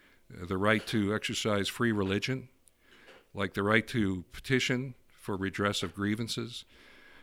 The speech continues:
You know, it's in the Constitution, and even though I don't own a gun, I'm,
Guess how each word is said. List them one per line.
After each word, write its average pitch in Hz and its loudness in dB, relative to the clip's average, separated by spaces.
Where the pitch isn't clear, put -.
You 117 0
know, 131 8
it's 131 4
in 165 6
the 151 4
Constitution, 143 2
and 107 0
even 123 2
though 120 4
I 120 4
don't 123 2
own 127 4
a 143 2
gun, 98 0
I'm, 107 0